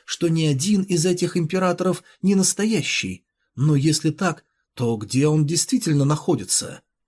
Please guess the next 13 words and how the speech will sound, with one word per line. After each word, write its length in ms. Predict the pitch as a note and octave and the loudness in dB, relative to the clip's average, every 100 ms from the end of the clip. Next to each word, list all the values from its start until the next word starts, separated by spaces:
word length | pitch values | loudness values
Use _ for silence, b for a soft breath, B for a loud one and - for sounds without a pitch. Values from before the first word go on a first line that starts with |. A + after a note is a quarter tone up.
| _ - | _ -6
У 120 | C#3 | -2
королевы 480 | D#3+ D#3 E3+ E3+ D3+ | 0 0 2 2 2
мгновения 840 | C3+ B2+ B2 F#3 C3+ G#2 - - b b | 2 0 0 0 0 -2 -8 -12 b b
появилось 580 | - G#3+ G3 G3+ F#3 - | 0 2 2 2 2 0
еще 280 | F3+ E3+ F3+ | -2 -2 -2
больше 400 | D#3 D#3 C#3 - | 0 0 0 -2
вопросов. 680 | D3+ C#3+ A#2 - - - - _ _ _ _ _ _ | -2 -2 -6 -6 -10 -12 -20 _ _ _ _ _ _
Через 320 | - D3+ D3+ C#3 | -2 2 4 4
мгновение 880 | C#3 C3+ C3 E3+ E3+ B2 G#2 F#2+ - | 4 4 2 2 0 0 0 -4 -4
у 100 | D#3+ | -2
женщины 580 | C#3+ F3+ D#3+ - E3+ D#3 | 0 0 -2 -2 -2 -2
вспыхнули 640 | - - E3 - D#3+ D#3 | -4 -4 -4 -2 0 2
глаза. 580 | D3+ D3+ C3+ G#2 - | 2 0 0 -2 -6